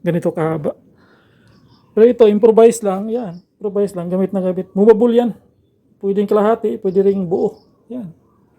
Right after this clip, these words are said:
Ang tirada dyan. Sa mga mahilig mag D I Y, ah, hanap-hanap tayo ng paraan para saan tayo makakatipid. Eh, doon tayo. Basta importante dyan,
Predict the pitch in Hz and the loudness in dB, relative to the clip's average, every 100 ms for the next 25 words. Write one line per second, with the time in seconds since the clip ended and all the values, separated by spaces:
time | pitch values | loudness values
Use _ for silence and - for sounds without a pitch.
0 | _ 269 208 202 196 180 185 220 202 _ | _ -8 -4 -2 -2 -2 -2 -2 -4 _
1 | _ _ _ _ _ _ _ _ - - | _ _ _ _ _ _ _ _ -20 -20
2 | _ 190 175 180 180 180 180 180 175 175 | _ -10 -6 -4 -4 -4 -4 -4 -4 -4
3 | 175 175 185 190 165 180 180 202 226 220 | -2 0 2 0 0 0 2 2 4 4
4 | 208 254 - _ _ _ - 233 226 233 | 4 0 -8 _ _ _ -12 -8 -2 -2
5 | 233 233 220 220 208 196 185 185 185 185 | 0 2 2 2 0 0 -2 -4 -4 -2
6 | 180 180 170 190 190 185 190 190 190 190 | -2 -2 -6 -4 -2 2 0 0 -2 -2
7 | 196 175 165 175 _ _ _ _ _ _ | -4 -6 -10 -12 _ _ _ _ _ _
8 | _ _ _ _ - 202 202 190 170 170 | _ _ _ _ -2 2 4 2 -2 -4
9 | - - - - _ 214 208 214 196 214 | -10 -20 -20 -20 _ -12 -4 -4 0 0
10 | 214 190 175 175 | 0 0 -2 -4